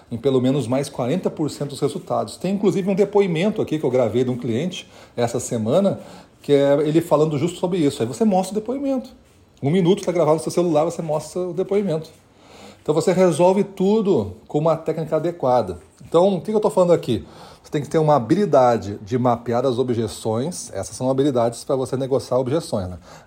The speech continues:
Mapear as objeções, separar as óbvias e começar a fazer um script que você estuda pra fazer isso muito bem feito. A segunda, a segunda <clears throat> habilidade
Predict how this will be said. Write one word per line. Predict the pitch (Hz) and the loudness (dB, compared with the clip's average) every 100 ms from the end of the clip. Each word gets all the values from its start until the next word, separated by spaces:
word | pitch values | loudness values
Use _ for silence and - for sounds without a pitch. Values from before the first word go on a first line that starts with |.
| - | -6
Mapear | 120 113 120 113 | -4 -2 -2 -2
as | 120 | -2
objeções, | 120 113 101 - 135 | -2 -4 -6 -6 -6
separar | - 131 135 113 117 | -4 -2 0 0 0
as | 123 95 104 | -2 -4 -2
óbvias | 113 135 127 120 | 0 0 -4 -4
e | |
começar | - 131 120 - 110 127 - - - - | -4 -2 -2 -2 -2 -2 -4 -20 -16 -8
a | 113 | -6
fazer | - 120 110 | -2 -2 0
um | 143 | 0
script | 151 - - 151 214 - - | -2 -4 -6 0 0 -2 -16
que | - | -8
você | 107 110 - 123 | -4 -4 -2 -4
estuda | 113 - - 180 151 | -4 -10 -4 0 0
pra | 113 123 117 | 0 2 0
fazer | 110 - 123 113 101 139 | -4 -4 -2 -2 -2 0
isso | 147 156 160 | 0 -2 -4
muito | 127 147 165 | -6 -4 -4
bem | 147 | -4
feito. | 160 - 104 - - _ _ _ _ _ _ _ _ _ | -6 -6 -6 -6 -16 _ _ _ _ _ _ _ _ _
A | - | -6
segunda, | 110 151 139 190 160 92 78 - - - - - | -4 0 4 4 4 -2 -12 -20 -20 -20 -20 -10
a | - | -6
segunda | 98 123 165 160 151 - 117 82 - _ _ | -6 -6 -2 -2 0 -2 -2 -4 -12 _ _
<clears throat> | _ _ _ _ _ - - | _ _ _ _ _ -16 -6
habilidade | 110 117 104 113 170 127 | -2 0 0 2 2 0